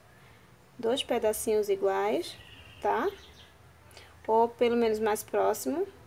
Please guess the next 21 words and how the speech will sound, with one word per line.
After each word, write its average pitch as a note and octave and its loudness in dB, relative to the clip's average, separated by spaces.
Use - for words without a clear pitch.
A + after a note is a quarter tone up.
pra G#3+ -12
ficar - -8
igual, G3 -6
tá? B3+ -2
Faço A#3 2
a - -6
bolinha, G#3 2
da A#3+ 4
bolinha A3 2
eu A#3+ -2
faço A#3+ 0
um A#3+ -2
rolinho B3+ 0
e C4+ -4
levemente A3+ 0
eu A#3 2
achato, - -2
certo? A#3 0
Ó, G3+ -4
faço A3 0
aqui, A#3 -2